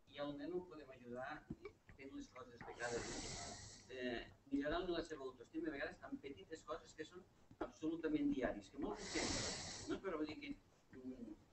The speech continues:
de dir, escolta, deixar-li triar l'orella amb la qual comencem moltes coses. És que només coses com aquestes, no?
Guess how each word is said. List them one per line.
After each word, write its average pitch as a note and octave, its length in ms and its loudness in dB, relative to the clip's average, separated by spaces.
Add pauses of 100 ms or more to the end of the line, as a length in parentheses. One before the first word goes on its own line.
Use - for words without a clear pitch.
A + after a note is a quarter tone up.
(220)
de D4 80 -8
dir, D4+ 120 -2
escolta, - 320 -6
deixar-li F#3+ 520 6
triar E3+ 300 10
l'orella E3+ 380 8
amb F#3 100 2
la - 100 0
qual D3 180 2
comencem D3+ 400 2
moltes - 240 6
coses. - 540 0
És - 200 -2
que E4 80 4
només - 260 4
coses - 340 0
com D#4 160 -2
aquestes, - 540 -4
no? - 160 -8